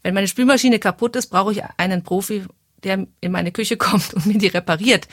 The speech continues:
Und wenn mein Kind eine schwere Wunde hat, die ich nicht selber verarzten kann, brauche ich einen Arzt, der das professionell versorgt. Also nur als Beispiel. Und da braucht man auch klare Spielregeln. Wie gehen wir denn damit um, dass sich alle sicher fühlen und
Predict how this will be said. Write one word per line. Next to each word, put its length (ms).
Und 160
wenn 260
mein 180
Kind 280
eine 160
schwere 340
Wunde 240
hat, 160
die 60
ich 60
nicht 140
selber 280
verarzten 640
kann, 220
brauche 200
ich 100
einen 140
Arzt, 380
der 360
das 180
professionell 560
versorgt. 640
Also 280
nur 180
als 140
Beispiel. 500
Und 140
da 60
braucht 260
man 80
auch 100
klare 560
Spielregeln. 840
Wie 220
gehen 260
wir 100
denn 180
damit 340
um, 160
dass 140
sich 180
alle 180
sicher 300
fühlen 520
und 580